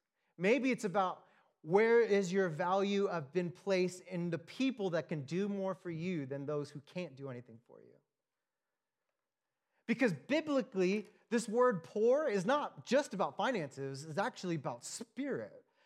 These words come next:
about our state of our soul. So maybe there are people out there in the state of their soul and the state of their mind, they can't do anything for you. So you value those who could do stuff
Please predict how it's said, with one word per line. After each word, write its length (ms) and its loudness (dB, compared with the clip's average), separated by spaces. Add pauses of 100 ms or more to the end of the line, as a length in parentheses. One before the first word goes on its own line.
(160)
about 280 0
our 120 2
state 500 -2
of 140 -6
our 100 -6
soul. 800 -4 (1400)
So 120 -6
maybe 320 2
there 160 4
are 100 0
people 380 -4
out 220 -4
there 240 2
in 120 -4
the 100 -2
state 320 0
of 120 -2
their 120 -4
soul 600 0
and 160 -6
the 40 -8
state 260 -2
of 100 -4
their 100 -6
mind, 300 -6 (260)
they 120 2
can't 340 -4
do 220 -2
anything 440 -4
for 140 -8
you. 160 -4
So 140 -8
you 260 -2
value 680 0 (120)
those 360 2
who 120 -6
could 300 -8
do 220 2
stuff 420 -4